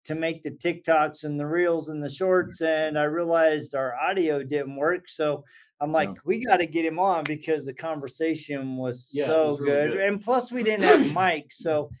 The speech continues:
Speaker 1: it was just me and you, the other Mike. So we have Mike
Speaker 3: Mike and
Speaker 1: Dixon
Speaker 3: Mike.
Speaker 1: and Mike Pulaski. So welcome, guys. So let's
Speaker 2: Thank
Speaker 1: talk
Speaker 2: you.
Speaker 1: about P D P. You guys have been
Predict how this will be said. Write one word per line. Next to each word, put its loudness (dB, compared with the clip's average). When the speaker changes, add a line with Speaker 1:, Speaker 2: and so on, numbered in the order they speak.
Speaker 1:
it -4
was -6
just -12
me -6
and -6
you, -4
the 2
other 4
Mike. -6
So -6
we 2
have 0
Mike -2
Speaker 3:
Mike -20
and 0
Speaker 1:
Dixon -4
Speaker 3:
Mike. -4
Speaker 1:
and -8
Mike -2
Pulaski. 0
So 0
welcome, 2
guys. 0
So 0
let's 0
Speaker 2:
Thank 0
Speaker 1:
talk 2
Speaker 2:
you. 2
Speaker 1:
about 4
P -10
D -6
P. -6
You -6
guys 2
have 0
been -2